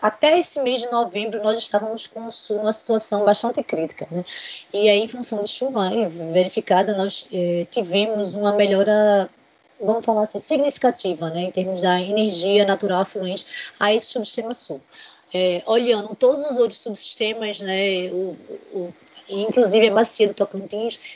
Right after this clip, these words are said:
nesse mês de deve-, dezembro, nós aí ficamos bem abaixo da média, né, energia natural afluente a esses subsistemas, né, e a essas bacias, no caso São Francisco,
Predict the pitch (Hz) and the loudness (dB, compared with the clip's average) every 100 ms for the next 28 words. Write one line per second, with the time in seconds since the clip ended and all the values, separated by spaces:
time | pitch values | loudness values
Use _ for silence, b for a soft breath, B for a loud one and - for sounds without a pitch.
0 | B 208 220 220 208 196 202 196 185 180 | B -2 -2 -2 -2 2 2 2 -4 -6
1 | 208 214 202 208 214 214 - - 208 208 | -4 -4 -2 -2 2 0 -2 -4 -4 -2
2 | 208 190 277 320 240 - - 269 202 156 | -2 2 2 4 4 2 2 -2 -2 -4
3 | 160 165 185 220 208 185 240 262 233 240 | -6 -6 -2 -2 -2 0 2 4 2 2
4 | 208 214 - 202 185 202 214 - - - | 2 2 -2 -4 -4 -2 -2 -4 -8 -6
5 | 214 - 226 202 175 156 151 165 165 180 | -6 -4 -4 -4 -4 -4 -6 -2 2 4
6 | 180 180 196 185 196 - 151 160 175 170 | 4 4 0 2 0 -2 -4 -4 0 0
7 | 160 - 175 175 180 170 151 | 0 -6 -6 -6 -6 -6 -6